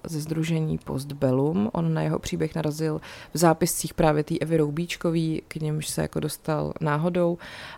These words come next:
A když potom, eh, tohle zjistil, tak vlastně dokázal ten příběh toho Košvance zrekonstruovat a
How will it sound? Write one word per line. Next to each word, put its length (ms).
A 300
když 200
potom, 520
eh, 380
tohle 240
zjistil, 360
tak 140
vlastně 380
dokázal 480
ten 340
příběh 340
toho 180
Košvance 480
zrekonstruovat 960
a 220